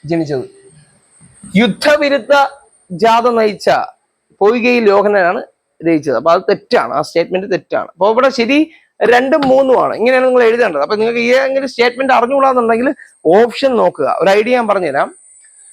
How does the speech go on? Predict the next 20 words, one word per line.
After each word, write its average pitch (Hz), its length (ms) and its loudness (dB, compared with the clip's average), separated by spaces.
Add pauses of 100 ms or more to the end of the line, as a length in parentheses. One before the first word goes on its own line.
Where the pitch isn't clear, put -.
ഉദാഹരണം, 214 540 0
ഇപ്പൊ 208 140 -2
ഈ 240 180 -2
ഒരു, 247 280 -2 (120)
ആ, 208 140 2
പരീക്ഷയുടെ 220 580 -2
അകത്ത് 190 280 -2
ശരിയായ 202 340 -2
സ്റ്റേറ്റ്മെന്റ് 220 440 -4
ഏതെന്ന് 220 260 -2
പറഞ്ഞ, 208 460 2
ഏ, 190 120 4
ഓപ്ഷൻസ് 196 580 0
ചോദിച്ചു. 175 260 -4
ഒന്ന്, 180 280 -4
രണ്ട്, 202 580 -2 (520)
മൂന്ന് 214 420 0
ശരി, 160 420 -2 (140)
ഒന്നും 208 420 0
രണ്ടും 202 420 0